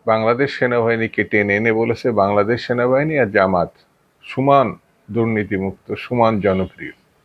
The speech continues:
বাংলাদেশ সেনাবাহিনী শহীদ জিয়া রহমানের হাতে গড়া।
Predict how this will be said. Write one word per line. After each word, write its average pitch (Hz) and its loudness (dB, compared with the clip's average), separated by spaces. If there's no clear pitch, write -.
বাংলাদেশ 175 4
সেনাবাহিনী 151 4
শহীদ 131 4
জিয়া 123 4
রহমানের 131 2
হাতে 104 -2
গড়া। 80 -10